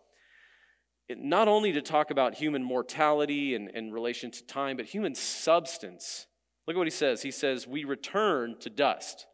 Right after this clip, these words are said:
And again, our minds go back to Genesis, where it says that God made man from the earth, and how after Adam sinned in the garden, God cursed Adam.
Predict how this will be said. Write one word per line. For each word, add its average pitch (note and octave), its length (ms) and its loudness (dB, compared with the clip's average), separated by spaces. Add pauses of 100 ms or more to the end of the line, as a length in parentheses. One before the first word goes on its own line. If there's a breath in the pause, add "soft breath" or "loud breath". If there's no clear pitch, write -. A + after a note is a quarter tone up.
(920)
And C3+ 120 -4
again, E3 240 2
our D3 100 4
minds B2 300 0
go B2+ 100 -4
back B2 200 2
to B2+ 80 -8
Genesis, G#2 640 -10 (240)
where B2 140 0
it A#2+ 60 -4
says A#2 220 0
that A2+ 120 -6
God A2 180 0
made A#2+ 320 -4
man A2+ 260 -4
from A#2+ 200 -8
the A#2+ 100 -4
earth, G2 240 -6
and G2+ 80 -10
how G2+ 220 -6
after C#3+ 340 -2
Adam B2 320 0
sinned C#3+ 540 -4 (260 loud breath)
in D3 160 0
the C3 60 -2
garden, B2+ 400 0
God A#2 260 -2
cursed G#3 400 -6
Adam. - 240 -6